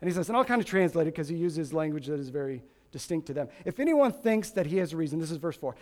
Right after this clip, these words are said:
uh, "that he has reason for confidence in the flesh, I have more." And then we continue on. "Circumcised on the eighth day of the people of Israel." So what he's saying is, "I was born to law, a law-abiding family. I was born of Israel, the righteous people, and they followed the law by circumcising me on the eighth day,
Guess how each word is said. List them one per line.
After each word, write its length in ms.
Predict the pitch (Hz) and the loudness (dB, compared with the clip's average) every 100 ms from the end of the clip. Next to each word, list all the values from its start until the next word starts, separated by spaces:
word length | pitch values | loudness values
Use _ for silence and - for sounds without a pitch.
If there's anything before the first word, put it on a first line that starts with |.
| - - | -12 -6
uh, 220 | 170 185 | -2 0
"that 120 | 196 | 0
he 60 | 202 | 0
has 140 | 175 | 0
reason 340 | 226 277 247 | 2 2 2
for 120 | 240 - | -2 -2
confidence 380 | 180 202 208 | 2 2 0
in 80 | 185 | -4
the 80 | 202 | -4
flesh, 300 | - 151 147 | -2 -4 -2
I 160 | 196 214 | 2 2
have 320 | 190 202 165 | 4 4 2
more." 180 | 180 147 | 0 0
And 80 | |
then 60 | 135 | -2
we 80 | 147 | -4
continue 360 | 156 165 160 | -6 -4 -4
on. 160 | 143 127 - - - | -4 -6 -12 -20 -12
"Circumcised 760 | - 311 254 269 - 233 220 | 0 2 2 0 6 6 8
on 120 | 226 | 6
the 120 | 208 220 | 4 4
eighth 300 | 220 208 - | 2 2 0
day 240 | 220 208 202 | 4 6 6
of 260 | 214 190 | 4 0
the 80 | 190 | 0
people 560 | 190 165 180 202 185 185 - | -4 -4 -2 0 0 -4 -8
of 160 | 180 185 | -6 -4
Israel." 440 | 277 262 196 143 | -4 -4 -2 -4
So 140 | 123 170 | -2 -2
what 120 | 165 | -2
he's 100 | 165 | -2
saying 240 | 156 160 | -2 0
is, 120 | 170 - | -2 2
"I 140 | 220 | 6
was 180 | 226 180 | 6 4
born 420 | 147 196 269 277 | 4 6 6 4
to 120 | - 190 | 2 2
law, 560 | 190 208 220 208 175 | 4 6 6 2 -4
a 80 | 202 | -2
law-abiding 920 | 190 185 220 226 185 175 180 185 185 180 - | 0 4 4 2 2 4 6 6 2 0 -12
family. 540 | _ 202 185 147 123 - _ _ - | _ 2 2 2 -4 -14 _ _ -10
I 40 | |
was 100 | 151 | -4
born 200 | 160 180 | 0 2
of 200 | 208 247 | 4 6
Israel, 340 | 240 180 208 | 4 4 2
the 60 | 214 | 4
righteous 340 | 170 170 185 | 0 -2 -4
people, 380 | - 139 135 165 - - | -8 -8 -6 -8 -10 -2
and 160 | 185 | 2
they 120 | 175 185 | 4 2
followed 440 | - 247 269 240 | 6 8 10 8
the 80 | 180 | 8
law 200 | 165 180 | 4 6
by 180 | 170 165 | 4 2
circumcising 480 | 170 175 160 151 | 0 -6 -4 -4
me 100 | 151 | -2
on 140 | 143 147 | -2 -2
the 100 | 151 | -4
eighth 140 | 151 | -6
day, 260 | 151 135 | -4 -4